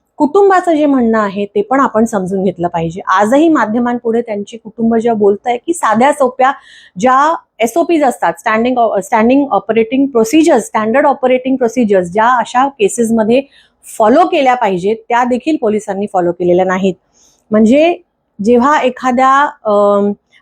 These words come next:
माणसाने आत्महत्या केलेली असते किंवा अशा काही प्रसंगांना तो सामोरा गेलेला असतो, तेव्हा त्याच्या सगळ्याच त्या कार्यवाहीमध्ये,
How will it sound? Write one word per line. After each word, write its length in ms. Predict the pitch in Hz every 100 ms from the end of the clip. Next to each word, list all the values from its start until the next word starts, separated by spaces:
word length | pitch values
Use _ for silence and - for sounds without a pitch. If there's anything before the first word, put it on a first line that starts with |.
| -
माणसाने 480 | 202 214 226 262 269
आत्महत्या 520 | 202 - 240 - 254
केलेली 320 | 233 202 202
असते 320 | 196 - 190
किंवा 360 | 190 208 214 254 -
अशा 240 | 196 - 240
काही 420 | 247 247 294 285
प्रसंगांना 600 | 220 202 220 233 233 233
तो 100 | 240
सामोरा 400 | 254 233 196 220
गेलेला 340 | 254 226 196 190
असतो, 180 | 190 220
तेव्हा 240 | 247 277
त्याच्या 380 | 285 214 - 285 285 _ _ _
सगळ्याच 440 | - 226 240 320 -
त्या 100 | 320
कार्यवाहीमध्ये, 800 | 285 220 220 220 226 202 190